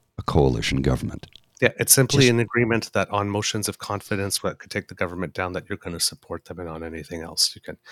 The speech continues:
Speaker 2: And there's no ministers, and there's no portfolios, and there's no nothing. It's just,
Speaker 1: Not
Speaker 2: it's
Speaker 1: a
Speaker 2: just an
Speaker 1: coalition.
Speaker 2: agreement for having predictability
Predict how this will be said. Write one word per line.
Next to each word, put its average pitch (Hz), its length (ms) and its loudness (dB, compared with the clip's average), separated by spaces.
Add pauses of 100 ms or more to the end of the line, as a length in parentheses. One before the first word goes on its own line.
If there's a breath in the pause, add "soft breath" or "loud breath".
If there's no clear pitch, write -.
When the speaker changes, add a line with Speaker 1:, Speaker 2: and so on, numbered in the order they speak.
(300 loud breath)
Speaker 2:
And 90 100 -4
there's 85 140 -2
no 92 120 2
ministers, 87 580 -2
and 85 180 -10
there's 85 300 -8
no 92 80 -6
portfolios, 87 680 -10
and 85 80 -8
there's 82 200 -8
no 80 80 -4
nothing. 87 360 -14
It's - 180 -2
just, - 280 0 (640 loud breath)
Speaker 1:
Not 87 140 6
Speaker 2:
it's 90 80 10
Speaker 1:
a - 20 6
Speaker 2:
just 127 140 10
an 95 60 10
Speaker 1:
coalition. 110 360 8
Speaker 2:
agreement 127 240 6 (100)
for 117 140 2
having 101 400 2
predictability 92 1200 -4